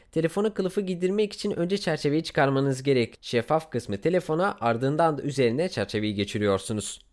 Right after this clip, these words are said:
Boyutları itibariyle neo hibrit kristal, likit kristal kadar ince ve zarif değil ancak bunu farklı bir açıdan tolere ediyor.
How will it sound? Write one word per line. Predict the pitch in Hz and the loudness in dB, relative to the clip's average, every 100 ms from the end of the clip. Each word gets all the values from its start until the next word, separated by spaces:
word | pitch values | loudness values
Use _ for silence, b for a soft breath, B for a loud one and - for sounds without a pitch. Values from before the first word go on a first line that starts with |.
| - | -2
Boyutları | 123 135 190 | 0 2 2
itibariyle | 208 190 180 175 160 123 110 | 0 0 4 4 6 4 4
neo | 110 139 | 4 2
hibrit | 160 156 160 - | 2 -2 -6 -6
kristal, | 170 - 185 170 | -6 0 2 2
likit | 123 117 175 - | 0 -2 -6 -2
kristal | 160 143 151 135 | -4 0 2 2
kadar | 123 131 180 - - | 4 4 2 -2 -6
ince | 113 107 113 | -4 0 0
ve | 92 | 2
zarif | 95 151 175 | 2 2 2
değil | 185 160 117 | 2 2 2
ancak | 107 107 - | 2 0 0
bunu | 135 | -2
farklı | - 117 117 180 | 0 -2 0 2
bir | 185 | 4
açıdan | 160 - 143 185 196 | 4 4 2 2 0
tolere | 151 120 113 | 2 4 4
ediyor. | 113 110 113 | 2 4 4